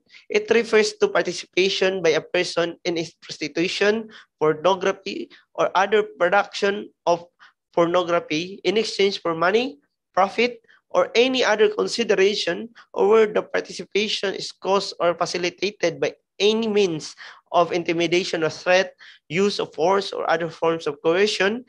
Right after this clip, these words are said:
abduction, fraud, deception, death, bondage,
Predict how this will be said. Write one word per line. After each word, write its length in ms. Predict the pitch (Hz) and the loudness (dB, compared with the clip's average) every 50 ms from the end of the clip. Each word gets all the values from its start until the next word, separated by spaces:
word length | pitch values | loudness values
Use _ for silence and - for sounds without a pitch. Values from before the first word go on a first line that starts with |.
| _ _ _ - | _ _ _ -4
abduction, 680 | 147 139 139 139 165 180 185 - - - 175 190 202 202 | -4 -2 0 2 2 2 2 0 0 0 0 0 0 -4
fraud, 560 | - - - 160 180 202 190 180 175 190 - - _ _ _ _ | -10 -8 -4 0 2 4 4 4 2 0 -6 -18 _ _ _ _
deception, 640 | - 143 - - 180 - - - 170 165 165 - 180 - _ _ _ _ _ _ - | -12 -10 -6 -6 -6 -6 -4 -2 0 0 0 -2 -4 -12 _ _ _ _ _ _ 2
death, 300 | 170 175 202 202 - - | 4 4 4 2 -2 -4
bondage, 580 | - 170 185 185 170 175 185 214 208 214 - | -2 -2 0 0 2 2 0 0 0 -4 -8